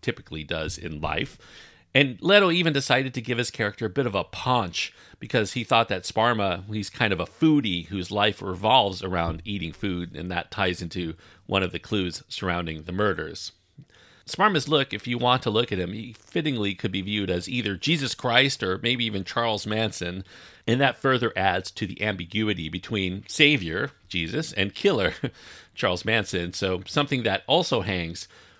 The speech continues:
over Deacon, because Deacon sees himself as both savior and, we come to find out for reasons that we learn later in the film, a killer. Leto, to prepare for the role, studied F B I transcripts for the way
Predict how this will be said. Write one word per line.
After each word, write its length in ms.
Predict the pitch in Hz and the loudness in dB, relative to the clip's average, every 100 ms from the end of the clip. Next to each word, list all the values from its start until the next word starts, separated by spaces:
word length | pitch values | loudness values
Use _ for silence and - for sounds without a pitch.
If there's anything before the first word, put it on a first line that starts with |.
| _ - | _ 4
over 240 | 131 113 | 4 4
Deacon, 560 | 92 196 220 - 101 90 | 0 -2 -2 0 -2 -2
because 400 | 104 - 117 120 | -4 2 2 2
Deacon 400 | 110 208 113 95 | -2 -2 -4 -6
sees 260 | - 104 | -2 -2
himself 400 | 95 92 98 92 | -2 -2 0 0
as 220 | 104 98 95 | 0 -4 0
both 280 | 104 98 | 0 0
savior 680 | - - 147 113 87 87 117 | -6 -2 0 0 -2 -4 -4
and, 400 | 113 92 87 90 - | -4 -4 -4 -8 -12
we 100 | 101 | -12
come 200 | 92 92 | -6 -6
to 80 | 90 | -6
find 260 | - 98 92 | -2 0 0
out 180 | 87 | -2
for 120 | - 90 | -4 -6
reasons 380 | 92 87 92 | -4 -4 -8
that 120 | - 82 | -6 -6
we 140 | 87 | -6
learn 280 | 92 87 85 | -4 -6 -4
later 280 | 92 95 87 | -2 -2 -2
in 80 | |
the 80 | 80 | -8
film, 340 | - 90 78 64 | -8 -8 -8 -10
a 80 | - | -14
killer. 500 | - 107 80 85 110 - - - - _ | 0 0 0 -4 -6 -14 -20 -20 -20 _
Leto, 380 | 143 185 165 151 - | 6 8 8 4 -2
to 120 | 120 | -4
prepare 360 | - 135 139 | -4 2 2
for 140 | 135 127 | 2 -2
the 100 | 110 | 2
role, 220 | 110 104 | 4 4
studied 500 | - - 120 113 104 | 2 2 2 4 0
F 200 | - - | 0 -2
B 100 | - | 0
I 140 | 104 101 | 0 0
transcripts 800 | - - 120 131 - 85 69 - | -2 -2 0 0 -2 -6 -6 -8
for 140 | - | -6
the 100 | 98 | -4
way 340 | 95 107 104 | 0 2 0